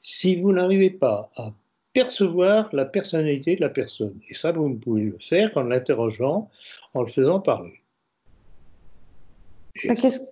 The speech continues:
Speaker 1: prend du temps.
Speaker 2: qu'est-ce que ça implique, la manière dont le patient perçoit sa maladie ? C'est-à-dire que qu'est-ce que ça va engendrer après pour lui ? Il peut, qu'est-ce que ça change pour lui de sa maladie, qu'il, qu'il l'aperçoive comme ça ou comme si, euh ?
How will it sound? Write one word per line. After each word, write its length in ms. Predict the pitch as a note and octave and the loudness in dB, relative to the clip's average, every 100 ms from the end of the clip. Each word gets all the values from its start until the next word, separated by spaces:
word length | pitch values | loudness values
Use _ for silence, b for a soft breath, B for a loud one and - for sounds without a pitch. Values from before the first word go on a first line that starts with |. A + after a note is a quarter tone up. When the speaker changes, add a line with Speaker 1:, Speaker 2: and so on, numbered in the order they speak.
| - | -6
Speaker 1:
prend 80 | G#3 | 0
du 160 | A3+ | 2
temps. 280 | F3 E3 - _ _ - | 2 0 -4 _ _ 0
Speaker 2:
qu'est-ce 200 | C4 B3+ | 0 2
que 100 | B3+ | 0
ça 180 | B3+ A#3 | 2 2
implique, 500 | A#3 A#3 B3+ B3 A#3 | 0 0 0 0 2
la 120 | G3 | 2
manière 360 | G3 G3+ G#3+ G3+ | 2 0 0 0
dont 120 | G3+ | -2
le 100 | F#3+ - _ - | -2 -8 _ -4
patient 420 | G#3 G3 - G#3 | -4 -2 -4 -4
perçoit 400 | G3+ G3 - G#3 | -2 -6 -4 -8
sa 160 | G3 F#3+ | -4 -2
maladie ? 380 | F#3 F3+ F3 - _ _ _ _ _ - - - - - | 0 -2 -4 -10 _ _ _ _ _ -18 -16 -16 -18 -8
C'est-à-dire 260 | - G3+ - | -2 -2 0
que 80 | G3 | -4
qu'est-ce 240 | G3 F#3+ | -4 -8
que 80 | F#3 | -6
ça 140 | G3 | -2
va 240 | F#3+ F#3 F3+ | 0 2 2
engendrer 500 | F3+ G3+ G#3+ C#4 A3+ | 2 2 2 2 0
après 260 | F3+ G#3 | -2 -4
pour 160 | - F#3+ | -2 0
lui ? 140 | A3+ | 2
Il 80 | G3+ | 2
peut, 140 | - F3+ F#3 - F#3 - | 0 0 -2 -6 -10 -12
qu'est-ce 160 | F#3+ | -8
que 60 | - | 0
ça 140 | G3 | 0
change 400 | F#3+ - B3 G#3+ | 0 2 2 2
pour 120 | - G3+ | 0 0
lui 180 | A3+ | 2
de 40 | A#3 | 0
sa 140 | G3+ | 2
maladie, 420 | F#3+ F#3 F#3 G#3 | 2 2 0 -2
qu'il, 180 | G#3 F#3 | -2 -4
qu'il 300 | - - G3 | -6 -4 2
l'aperçoive 420 | F#3+ G3 F#3+ G#3 - | 2 2 0 -2 0
comme 200 | G3 F#3 | 0 0
ça 300 | G#3 G#3+ A3 | 0 0 0
ou 20 | |
comme 240 | G3+ F3+ | 0 -2
si, 380 | - G#3+ G#3+ | 0 -2 2
euh ? 100 | G#3+ | 2